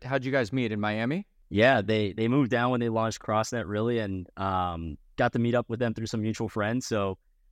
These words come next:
Speaker 2: met them, had a good time, became, you know, friendly, stayed in touch, and then eventually they moved across the street from me, and we just started playing basketball every single week. So, um, built up a good relationship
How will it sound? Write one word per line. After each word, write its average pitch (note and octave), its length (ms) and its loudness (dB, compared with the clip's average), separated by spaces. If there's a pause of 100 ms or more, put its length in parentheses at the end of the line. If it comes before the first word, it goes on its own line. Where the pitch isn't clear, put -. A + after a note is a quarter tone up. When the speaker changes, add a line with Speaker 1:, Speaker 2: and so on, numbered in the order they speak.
(280)
Speaker 2:
met A#2+ 240 0
them, D3 360 2
had A#2+ 140 0
a A#2+ 40 -2
good A#2 140 -4
time, C3 460 -2 (320)
became, A2+ 400 -2
you A2+ 80 -4
know, G#2+ 160 0
friendly, A#2+ 320 2
stayed A#2 240 -2
in A2+ 80 -2
touch, B2+ 320 0
and A2 80 0
then G2+ 140 0
eventually G#2 400 -2
they G#2+ 80 0
moved G2+ 260 -2
across G#2+ 320 0
the G2 80 -8
street A#2 220 -4
from A#2 160 0
me, B2+ 160 4
and A#2+ 100 4
we G#2 80 -2
just G#2+ 140 -8
started G#2 320 0 (160)
playing A2+ 160 2
basketball A2+ 420 2
every A2 220 0
single A2+ 240 0
week. A#2+ 280 -2
So, G2+ 400 0 (460)
um, F#2 500 0 (120)
built C3 200 0
up C#3 140 0
a B2 60 -4
good B2 140 0
relationship B2 680 -2